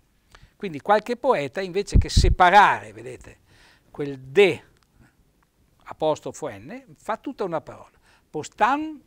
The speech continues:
beh, qui cade la E, apostrofo N, den, tutta una parola, den let.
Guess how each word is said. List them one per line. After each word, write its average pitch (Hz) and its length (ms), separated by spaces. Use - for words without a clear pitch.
beh, - 160
qui 123 140
cade 135 300
la 123 120
E, 175 280
apostrofo - 600
N, 160 380
den, 202 580
tutta 156 240
una 135 120
parola, - 320
den 165 340
let. - 200